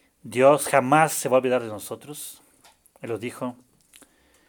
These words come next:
Dijo, "Si una madre llega a olvidarse de sus hijos, pues, si ella llegara a olvidarse", dijo, "yo,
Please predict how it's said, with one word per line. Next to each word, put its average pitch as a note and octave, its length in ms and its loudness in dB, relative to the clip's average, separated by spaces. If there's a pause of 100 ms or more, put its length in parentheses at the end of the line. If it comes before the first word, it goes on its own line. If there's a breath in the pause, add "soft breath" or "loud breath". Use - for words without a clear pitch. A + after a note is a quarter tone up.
(680 soft breath)
Dijo, A#2+ 160 -12
"Si - 120 -8
una E3 100 0
madre D3+ 320 4
llega D3 180 0
a C#3+ 40 2
olvidarse C#3 240 2
de A#2+ 80 -8
sus G#2+ 220 -12
hijos, D#3+ 540 -12 (340)
pues, - 180 -20 (340)
si C3 100 -6
ella E3+ 180 2
llegara D3 280 4
a G#3+ 40 6
olvidarse", C#3 480 0
dijo, C#3+ 440 -10 (120)
"yo, C#3+ 420 -4